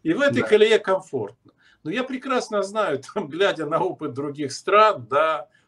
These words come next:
Speaker 1: в том числе не столь <laughs> далеких от России и не очень от нее, видимо, отстоящих далеко культурно и ментально, что вообще-то из колеи выйти можно. Но для того, чтобы выйти, необходимо сочетание некоторых условий.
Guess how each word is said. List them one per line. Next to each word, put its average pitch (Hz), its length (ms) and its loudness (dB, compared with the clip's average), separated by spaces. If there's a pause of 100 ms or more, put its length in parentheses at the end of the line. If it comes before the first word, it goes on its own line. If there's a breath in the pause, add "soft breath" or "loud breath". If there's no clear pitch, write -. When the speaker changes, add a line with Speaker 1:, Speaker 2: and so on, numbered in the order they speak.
Speaker 1:
в - 20 -20
том 160 160 -8
числе 156 360 -6
не 196 100 0
столь 190 380 2
<laughs> - 60 -20
далеких 185 480 0
от 135 140 -8
России 156 640 -8 (240 soft breath)
и 165 80 -10
не 190 140 0
очень 175 340 0
от 165 140 -8
нее, 170 180 -8
видимо, 156 380 -4
отстоящих 156 640 -2
далеко 147 360 -4
культурно 151 500 -12
и 147 80 -14
ментально, 208 600 -6 (180 soft breath)
что - 180 -6
вообще-то 233 340 0
из 214 140 -2
колеи 208 320 0
выйти 170 380 -6
можно. - 420 -8 (800 soft breath)
Но 180 180 2
для 165 180 4
того, 226 260 4
чтобы 208 600 0
выйти, 175 760 -6
необходимо 190 580 0
сочетание 214 640 -2
некоторых 190 520 -4
условий. 110 680 -4